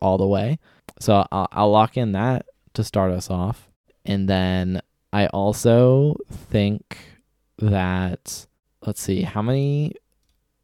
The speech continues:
people do we le-, lose? One, two, three, four, five, six. So there's six people. I wanna <laughs> predict, it's almost meaningless, but I feel like I wanna predict that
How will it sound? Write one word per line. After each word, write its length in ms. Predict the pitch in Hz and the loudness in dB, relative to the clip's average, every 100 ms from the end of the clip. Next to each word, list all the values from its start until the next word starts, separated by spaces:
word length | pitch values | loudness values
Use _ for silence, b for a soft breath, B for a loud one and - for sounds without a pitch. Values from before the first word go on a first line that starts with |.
| - | -6
people 300 | 117 117 117 | -4 0 0
do 100 | 113 | 2
we 120 | 110 | 2
le-, 180 | 98 95 | 0 2
lose? 280 | 104 98 - | 0 0 0
One, 240 | 101 110 | 0 0
two, 260 | - 107 104 | -2 0 0
three, 320 | - 101 95 | -2 -2 -2
four, 360 | - 98 95 | -4 -2 -2
five, 280 | 92 - - | -2 -4 -4
six. 260 | - - - | -8 -14 -6
So 160 | - 110 | 2 4
there's 140 | 107 | 4
six 340 | - 160 - | 0 -4 -4
people. 580 | - 123 120 139 135 156 - _ _ - | -6 -6 0 2 4 2 -4 _ _ -2
I 560 | 110 135 160 175 175 - _ _ _ - | 0 0 2 2 0 -6 _ _ _ -4
wanna 320 | 127 131 139 | 4 6 6
<laughs> 0 | |
predict, 1000 | - - 143 131 - - - 151 156 - - - | 2 2 2 2 0 0 2 0 0 -2 -8 -6
it's 200 | - - | -4 2
almost 360 | 123 113 107 | 2 2 0
meaningless, 600 | 208 95 95 - - 110 - | 0 0 -2 -4 -4 -4 -4
but 240 | 110 - B B B B | -6 -8 B B B B
I 100 | - | 0
feel 100 | 120 | 4
like 180 | 139 147 | 4 6
I 60 | 151 | 4
wanna 220 | 147 143 | 4 2
predict 500 | - 113 104 104 - | 0 0 0 -4 -4
that 640 | 101 95 95 92 - - | -2 0 0 -2 -6 -20